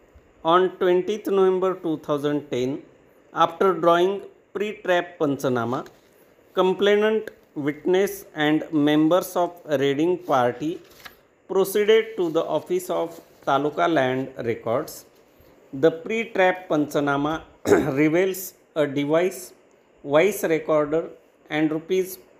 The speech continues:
four thousand after applying anthracene powder were given to the complainant, with instructions to record his conversation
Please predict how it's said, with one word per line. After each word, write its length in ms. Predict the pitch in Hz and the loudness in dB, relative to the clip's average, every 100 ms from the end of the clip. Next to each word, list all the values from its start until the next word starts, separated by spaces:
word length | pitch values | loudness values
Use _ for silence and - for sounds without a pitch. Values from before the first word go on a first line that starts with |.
| _ - | _ 0
four 260 | 185 202 | 2 2
thousand 580 | 202 160 143 139 160 180 - - _ _ _ - | 2 0 2 0 -2 -4 -10 -20 _ _ _ -4
after 400 | 151 147 - 160 | -2 0 0 0
applying 680 | 151 139 165 156 165 180 170 - - _ 151 | 0 -2 2 2 2 0 -4 -12 -20 _ -6
anthracene 720 | 147 151 160 160 160 196 196 - | -2 -2 2 0 0 -4 -2 2
powder 400 | 127 120 131 - - _ _ _ | 2 2 -2 -4 -12 _ _ _
were 360 | 139 135 160 160 | -4 4 4 4
given 640 | 147 143 156 185 190 190 - | -2 -4 0 0 -2 -8 -12
to 100 | 147 | -8
the 140 | 127 127 | -4 -4
complainant, 760 | 131 113 123 107 104 101 - - _ _ _ - - _ - | -4 -6 -6 -6 -6 -10 -16 -20 _ _ _ -20 -20 _ 0
with 260 | 180 214 | 2 2
instructions 920 | 196 196 190 196 196 196 220 220 220 | 2 2 2 0 -6 -4 -4 -4 -4
to 200 | - 165 | -6 -4
record 560 | 143 139 156 165 175 - 135 | -2 -2 2 2 2 -4 -10
his 220 | 139 131 | -10 -8
conversation 920 | - 127 127 123 120 123 110 143 160 | -4 0 0 0 -2 -6 -6 -10 -12